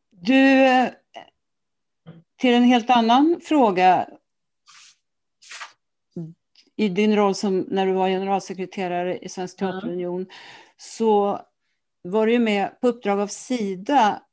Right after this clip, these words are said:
Speaker 1: och arrangerade ett antal seminarier och andra insatser i Asien och andra världsdelar där svenska kulturmänniskor reste ut i världen och delade med sig av erfarenheter av att skriva och regissera teater för barn och unga.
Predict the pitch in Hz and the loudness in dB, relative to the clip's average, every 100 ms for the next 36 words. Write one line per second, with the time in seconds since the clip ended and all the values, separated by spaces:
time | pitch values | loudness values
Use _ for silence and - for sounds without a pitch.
0 | _ 202 185 196 196 196 190 175 165 175 | _ -6 -4 -4 -4 -4 -4 -4 -4 -6
1 | 185 175 170 170 - 180 180 165 156 170 | -6 -8 -8 -10 -8 -8 -8 -6 -8 -8
2 | 170 151 170 170 - 165 - - 156 156 | -8 -8 -8 -8 -10 -14 -16 -12 -8 -8
3 | 156 - - - - - - - - 185 | -8 -12 -16 -20 -20 -20 -14 -14 -10 -8
4 | 196 - 220 214 214 190 185 196 185 - | -8 -8 -8 -6 -6 -6 -8 -8 -10 -12
5 | 170 165 165 180 180 - 202 170 175 175 | -10 -8 -8 -8 -10 -10 -8 -8 -10 -10
6 | 185 - 185 165 156 160 165 - 165 160 | -10 -6 -6 -6 -8 -8 -10 -10 -8 -8
7 | 151 156 165 - 160 147 165 160 139 147 | -8 -10 -10 -12 -12 -10 -8 -8 -10 -12
8 | 165 160 170 165 160 165 160 - 139 151 | -12 -10 -10 -10 -8 -10 -10 -12 -14 -8
9 | 180 170 - 160 160 165 160 165 160 165 | -6 -8 -10 -10 -8 -10 -10 -10 -8 -10
10 | - 226 214 180 190 190 185 - 175 170 | -8 -6 -4 -4 -6 -6 -8 -8 -8 -8
11 | 170 185 156 170 196 170 156 180 208 220 | -8 -8 -8 -10 -10 -10 -8 -8 -6 -4
12 | 214 | -4